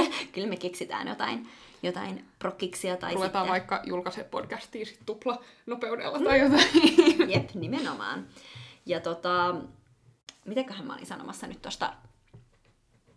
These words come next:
Speaker 1: Instagramista vielä?
Speaker 2: No, tietystikin se, että jos et vielä seuraa meitä Instagramissa, niin siellä voit antaa meille, ö, jaksoideoita, koska nyt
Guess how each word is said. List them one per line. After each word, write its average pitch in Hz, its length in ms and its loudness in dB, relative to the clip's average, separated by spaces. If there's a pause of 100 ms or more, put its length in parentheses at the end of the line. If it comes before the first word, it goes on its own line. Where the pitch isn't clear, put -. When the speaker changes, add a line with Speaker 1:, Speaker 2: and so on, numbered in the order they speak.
(320)
Speaker 1:
Instagramista 220 680 -12
vielä? 240 220 -12 (720)
Speaker 2:
No, - 240 -4 (120)
tietystikin 226 680 2
se, 320 400 -2
että 214 500 4
jos 233 400 2
et 190 180 -4
vielä 220 260 4
seuraa 269 380 6
meitä 170 240 -2
Instagramissa, 196 880 -2 (100)
niin 185 280 -2 (320)
siellä 277 520 4 (220)
voit 190 360 2 (260)
antaa 185 320 0
meille, 175 360 -2 (520)
ö, - 40 0 (500)
jaksoideoita, 269 920 0
koska - 560 -6
nyt 202 380 -6